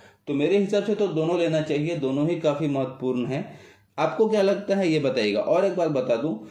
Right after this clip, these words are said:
स्काई सेबर जो है, बड़ा वाला जो है, ये जो स्क्रीन पे दिख रहा है, ये बड़ा वाला सिस्टम जो है, ये अकेले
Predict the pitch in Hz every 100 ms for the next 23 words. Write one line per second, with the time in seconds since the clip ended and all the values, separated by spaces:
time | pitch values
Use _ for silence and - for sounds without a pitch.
0 | - _ - - - 165 185 220 190 180
1 | 156 147 120 107 123 151 156 156 151 143
2 | 143 143 139 143 127 123 131 - 135 135
3 | 135 127 127 120 127 135 107 131 123 104
4 | 123 165 170 165 160 151 - 156 151 147
5 | 147 151 156 139 151 - - - 139 143
6 | 147